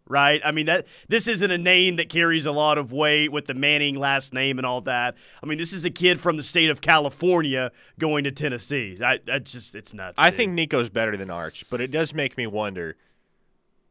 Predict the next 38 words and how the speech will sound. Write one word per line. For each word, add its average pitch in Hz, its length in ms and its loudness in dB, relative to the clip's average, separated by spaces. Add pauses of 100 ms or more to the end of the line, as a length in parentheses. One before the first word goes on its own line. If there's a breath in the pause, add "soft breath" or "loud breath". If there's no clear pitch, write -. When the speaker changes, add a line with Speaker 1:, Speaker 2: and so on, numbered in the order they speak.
(240)
Speaker 2:
what 185 180 0
is 160 100 -4
the 107 100 -8
figure 113 360 -6
gonna 87 220 -10
be 78 180 -12
for 82 200 -12
Arch? 73 460 -14 (1040 soft breath)
And 143 160 4
how 170 220 2
much 139 360 4
is 110 100 -6
that 113 160 -2
gonna 104 160 -8
come 95 220 -6
into 85 140 -10
play? 73 340 -14 (100)
Speaker 1:
Yeah, 240 560 6
um, 202 640 4
probably 220 260 6
Speaker 2:
He's 247 100 4
on 277 200 6
Twitter 294 380 0
now, 143 240 6
by 131 180 4
the 120 80 2
way. 113 380 2
That's 185 180 4
Speaker 1:
He, 190 60 2
Speaker 2:
a - 20 2
Speaker 1:
he 175 80 2
Speaker 2:
thing. 185 120 6
Speaker 1:
is. 139 180 -2
Okay, 196 340 6
well, 214 440 4
probably 262 420 2
depends 202 560 0
where, 190 480 2